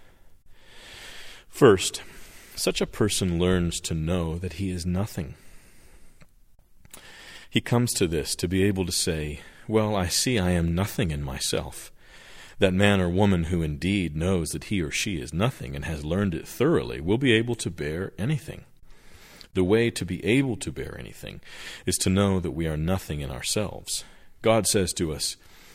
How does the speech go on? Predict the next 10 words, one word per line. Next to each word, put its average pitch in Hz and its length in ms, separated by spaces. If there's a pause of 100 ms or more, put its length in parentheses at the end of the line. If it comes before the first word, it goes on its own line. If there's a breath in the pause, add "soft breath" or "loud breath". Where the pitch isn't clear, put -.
(160 loud breath)
"Wilt 151 240
thou 127 180
set - 460
thine 92 340
eyes 92 480
upon 87 380
that 87 200
which 90 200
is 80 120
not?" 87 360